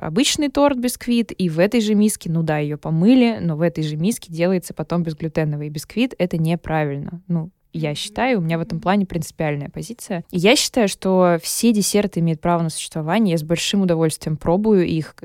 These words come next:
Speaker 1: и действительно они иногда поражают. То есть действительно бывают, э, десерты, которые сделаны, например, там, с пониженным содержанием сахара. Пониженное содержание сахара — это вообще прекрасно, это я обожаю. Но вот, например, эм,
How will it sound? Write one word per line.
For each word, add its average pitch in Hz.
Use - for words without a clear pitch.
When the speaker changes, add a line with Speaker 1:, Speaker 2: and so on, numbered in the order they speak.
Speaker 1:
и -
действительно 180
они 165
иногда 151
поражают. 156
То -
есть 143
действительно 185
бывают, 156
э, 151
десерты, 190
которые 156
сделаны, 156
например, 170
там, 156
с 143
пониженным 170
содержанием 160
сахара. 185
Пониженное 175
содержание 160
сахара — 165
это 151
вообще 175
прекрасно, 185
это 165
я 160
обожаю. 160
Но 175
вот, 170
например, 180
эм, 160